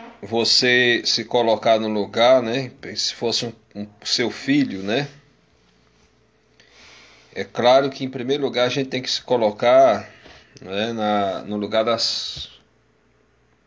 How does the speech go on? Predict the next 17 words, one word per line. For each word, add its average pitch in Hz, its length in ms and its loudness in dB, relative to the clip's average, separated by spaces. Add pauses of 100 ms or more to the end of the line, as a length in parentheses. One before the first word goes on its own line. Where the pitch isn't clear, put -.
(540)
da 95 680 2 (220)
fam-, 92 420 -4
da 104 160 0
família 104 720 -4
que, 113 640 -6 (1000)
que 135 140 -4
sofre 139 580 0
algum 104 260 -6
tipo 107 360 -8
de 110 140 -8
violência, 110 800 -2
né, 104 280 -8 (720)
provocada 104 560 -2
por 110 200 -6
algum 107 280 -2
acusado. 101 600 -8 (1400)
Mas - 840 2